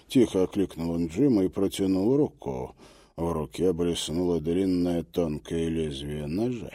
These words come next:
Джим остановился. «Хороший, острый», — тихо произнес мужчина. «Сохраняй спокойствие», — подумал Джим. Незнакомец приблизился.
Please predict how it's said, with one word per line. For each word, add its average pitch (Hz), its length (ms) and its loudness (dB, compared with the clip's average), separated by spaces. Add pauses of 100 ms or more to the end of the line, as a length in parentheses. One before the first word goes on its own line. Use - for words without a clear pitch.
(520)
Джим 78 440 -2
остановился. 90 840 -4 (440)
«Хороший, 202 760 4 (540)
острый», — 113 800 2 (360)
тихо 82 340 2
произнес 82 600 0
мужчина. 67 680 -10 (520)
«Сохраняй 90 800 2
спокойствие», — 143 840 0
подумал 135 600 -6
Джим. 135 320 -10 (680)
Незнакомец 143 760 6
приблизился. 92 1000 2